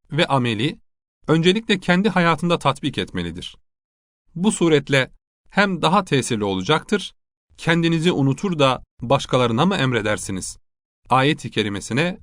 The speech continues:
muhalif hareket etmemiş olacaktır. Hazreti Ayşe radıyallahu anhadan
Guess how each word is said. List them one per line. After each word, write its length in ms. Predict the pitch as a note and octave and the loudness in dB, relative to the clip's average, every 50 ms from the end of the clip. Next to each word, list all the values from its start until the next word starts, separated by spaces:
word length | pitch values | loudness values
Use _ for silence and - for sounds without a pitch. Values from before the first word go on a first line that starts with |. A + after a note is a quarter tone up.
| - | -8
muhalif 400 | C#3 C#3 B2 C3+ C#3 D3 D#3+ - | -6 -2 2 2 2 2 0 -4
hareket 460 | - A#2 A2 A2 - D3 D3 D3 - D#3 | -4 -2 -2 -2 0 -2 -4 -4 -2 -4
etmemiş 380 | D3 - - G2+ F#2+ F2 - | -4 -4 -4 -10 -10 -8 -8
olacaktır. 600 | F#2 F2 E2+ E2+ D#2+ D#2 - - - - - - _ _ _ _ _ _ _ _ _ _ _ _ _ _ _ _ _ _ _ - | -8 -8 -8 -8 -10 -14 -14 -18 -20 -20 -20 -20 _ _ _ _ _ _ _ _ _ _ _ _ _ _ _ _ _ _ _ -6
Hazreti 420 | - E3+ F3 F3+ B3 A3+ A#3+ G#3+ | 0 0 2 2 2 2 2 4
Ayşe 440 | E3+ F#3 F#3 F#3 F#3 F3+ - G#3+ F#3 | 4 6 4 4 2 2 2 2 2
radıyallahu 580 | E3 D#3 C#3+ E3 D#3 E3 F3+ E3+ D3+ D#3+ - C#3 | 2 0 2 0 2 2 2 0 0 0 0 0
anhadan 560 | C#3+ C#3+ C3 C#3+ C#3 C3+ D3 C#3+ C#3 C#3 | 0 2 0 0 0 2 0 0 0 -2